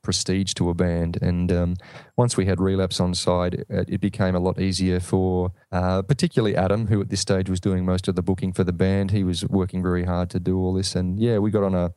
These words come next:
a small, um, Dutch festival, uh, Prog Power, and then we did a few other shows. We, uh, as a result of that, we did a, a U K tour with Cult of Luna. Um, we toured Europe with Textures. And when we did those sort of first few tours that we did, you know,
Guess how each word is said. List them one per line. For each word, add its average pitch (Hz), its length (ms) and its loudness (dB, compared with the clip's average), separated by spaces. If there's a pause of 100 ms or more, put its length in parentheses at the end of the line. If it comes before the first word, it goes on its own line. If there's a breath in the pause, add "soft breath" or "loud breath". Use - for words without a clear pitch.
a 104 60 -6
small, 98 560 0
um, 90 560 0
Dutch 104 280 0
festival, 110 720 0
uh, 90 200 2
Prog 107 300 0
Power, 107 480 0 (240 loud breath)
and 95 140 0
then 95 80 2
we 92 80 2
did 95 120 0
a 92 40 0
few 95 220 0
other 92 140 0
shows. 95 520 0
We, 101 140 2
uh, 90 380 -2
as 92 180 0
a 92 60 2
result 92 260 2
of 87 80 -4
that, 92 160 0
we 92 240 -2
did 92 140 0
a, 87 360 0
a 87 340 0
U 95 180 2
K 95 260 0
tour 101 260 0
with 98 180 -2
Cult 98 240 0
of 98 100 0
Luna. 101 580 2 (180)
Um, 90 420 0
we 92 100 0
toured 95 300 0
Europe 95 240 0
with 90 160 -4
Textures. 98 720 -2 (580 soft breath)
And 107 80 4
when 127 80 2
we 113 80 0
did 104 140 0
those 95 160 2
sort 98 160 0
of 87 80 -4
first 101 300 -2
few 95 160 0
tours 117 340 0
that 90 140 0
we 90 80 -2
did, 90 340 -2
you 101 80 0
know, 90 240 2